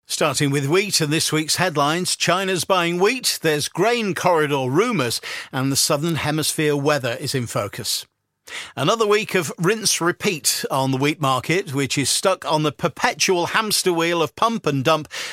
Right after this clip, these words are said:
by fund managers and speculators reacting to news headlines, spurious or otherwise.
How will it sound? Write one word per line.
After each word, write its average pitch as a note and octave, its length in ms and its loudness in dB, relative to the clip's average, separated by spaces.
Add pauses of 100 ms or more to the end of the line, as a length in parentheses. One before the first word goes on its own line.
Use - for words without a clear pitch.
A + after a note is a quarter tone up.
by C3 160 0
fund D3 320 0
managers C#3 680 0
and C3 240 2
speculators D3+ 920 0
reacting D#3+ 560 0
to D3+ 140 -2
news D3 300 2
headlines, E3+ 600 0 (380)
spurious C3+ 640 0
or C3+ 120 2
otherwise. C3 640 0